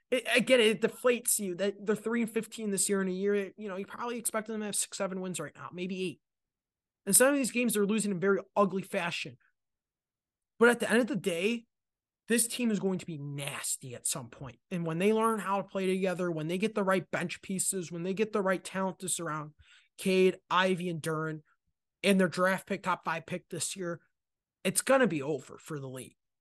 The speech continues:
Koo made a good point last night. I don't wanna hear it that we're close. I get it. I don't think we're close either.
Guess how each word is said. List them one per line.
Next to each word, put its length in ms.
Koo 200
made 160
a 60
good 180
point 240
last 240
night. 240
I 100
don't 80
wanna 160
hear 200
it 80
that 120
we're 100
close. 320
I 120
get 200
it. 120
I 80
don't 140
think 160
we're 80
close 320
either. 240